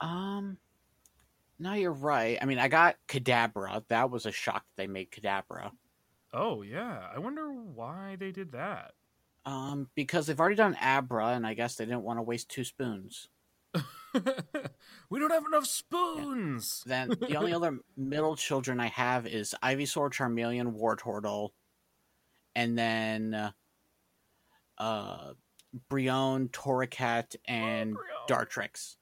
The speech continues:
Speaker 2: Gotcha. Okay.
Speaker 1: 'Cause I'm looking around, I'm like, "Do I have any other middle children?" But no.
Speaker 2: So they have Brionne and they have Dartrix.
Speaker 1: And
Speaker 2: They don't
Speaker 1: Torracat.
Speaker 2: have... And Torracat, but they don't have, do they have the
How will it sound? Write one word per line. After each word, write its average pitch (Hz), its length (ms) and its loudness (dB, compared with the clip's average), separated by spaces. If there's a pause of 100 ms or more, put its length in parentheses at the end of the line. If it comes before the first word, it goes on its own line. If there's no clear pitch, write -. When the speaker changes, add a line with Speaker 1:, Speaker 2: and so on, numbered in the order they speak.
(480)
Speaker 2:
Gotcha. 87 500 -10 (280)
Okay. 107 240 -12 (880)
Speaker 1:
'Cause - 100 -10
I'm 123 100 -4
looking 120 200 -6
around, 104 220 -8
I'm 98 60 -12
like, 101 220 -12
"Do - 80 -18
I - 60 -20 (120)
have 147 80 -20
any 156 120 -10
other 156 120 -8
middle 139 240 -6
children?" 170 360 -6
But 131 200 -4
no. 113 540 -6 (1200)
Speaker 2:
So - 180 -4
they 175 120 -4
have 180 320 -4
Brionne 160 560 -2
and 160 120 -6
they 147 120 -4
have 127 520 -4
Dartrix. 120 880 -6 (380)
Speaker 1:
And 151 160 4
Speaker 2:
They - 60 2
don't 131 40 2 (100)
Speaker 1:
Torracat. - 80 0
Speaker 2:
have... 95 220 -2 (600)
And 131 200 -6
Torracat, 107 600 -4
but 120 100 -8
they 139 80 -2
don't 131 180 -4
have, 113 600 2 (1600)
do 131 140 -4
they 147 100 2
have 143 180 0
the 135 180 -6